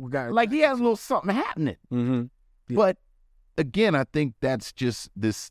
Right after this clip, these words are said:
Speaker 2: this level of actor
Speaker 1: Mm-hmm.
Speaker 2: he is, where,
Speaker 1: Yeah.
Speaker 2: where he's able to almost turn into two different people.
Speaker 1: Right, right.
Speaker 2: So, but I, a-, again, I love this,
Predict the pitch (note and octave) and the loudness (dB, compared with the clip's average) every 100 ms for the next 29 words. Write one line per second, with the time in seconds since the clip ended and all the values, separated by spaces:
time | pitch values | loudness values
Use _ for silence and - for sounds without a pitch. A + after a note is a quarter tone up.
0 | - G#2 - - G#2 G#2+ G2 F#2 - G3+ | -6 -4 -4 -2 0 2 0 -4 -6 -6
1 | - - - - _ - B2+ B2 C3 C3 | -6 -8 -12 -12 _ -2 0 2 0 0
2 | B2 G#2+ F#2 D#2 A1+ - - - - E2 | -2 0 0 -2 -4 -12 -16 -16 -12 -4
3 | G2+ G2+ G#2+ F2 D#2+ G2 G2 A2 G2 G#2 | 0 0 0 -2 -2 -2 0 0 0 0
4 | F#2 F#2+ F2+ - _ _ _ _ G#2+ G#2+ | 2 0 -2 -6 _ _ _ _ 0 2
5 | G#2+ - B2 G#2 F#2+ F2 - G2+ F#2+ D#2+ | 0 -2 0 0 0 -2 -4 -2 -2 -4
6 | F2 A#2 - - - _ _ - D#3+ F3+ | -2 -2 -2 -8 -12 _ _ -4 0 0
7 | - - _ _ - G2+ E2 D2 F#2+ E2 | -4 -12 _ _ -6 -4 -2 -4 -6 -8
8 | _ _ - E3 D#3+ D3+ - C3+ - C#3+ | _ _ -4 2 4 4 2 -4 -2 -4
9 | B2+ E3+ A#2+ A#2+ C#3+ E3+ E3+ D3+ C3 C3+ | 0 0 0 2 2 2 2 -4 -4 0
10 | C#3 - - - - | 0 -2 -10 -12 -14